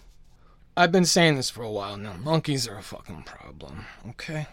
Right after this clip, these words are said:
Look, I'm not saying we gotta round these little fucks up. I'm just pointing out that they're more devious than we all give them credit for.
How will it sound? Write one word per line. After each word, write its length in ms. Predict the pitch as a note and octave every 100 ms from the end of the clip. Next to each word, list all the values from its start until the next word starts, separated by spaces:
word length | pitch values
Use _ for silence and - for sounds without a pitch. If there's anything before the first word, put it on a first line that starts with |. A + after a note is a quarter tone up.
| -
Look, 260 | C#3+ - -
I'm 140 | F#3+ A3
not 220 | F#3+ F3
saying 280 | G3+ F3+ F3
we 80 |
gotta 100 | D#3+
round 260 | D3+ D3+ D3
these 100 | C#3+
little 120 | C#3+
fucks 480 | - - B2 - A2
up. 240 | G#2 - - - - - - -
I'm 180 | E3+ F3
just 240 | F3 - - -
pointing 440 | - D#3 D#3 C#3+
out 240 | C#3 C3 - - - - - -
that 160 | D#3+
they're 80 | E3+
more 220 | F3 F3
devious 580 | D3+ D#3 D#3 D3+ C#3+ C3
than 200 | - C3
we 60 | B2
all 120 | A2
give 160 | G#2 G2
them 160 | F2+
credit 280 | - - -
for. 300 | - -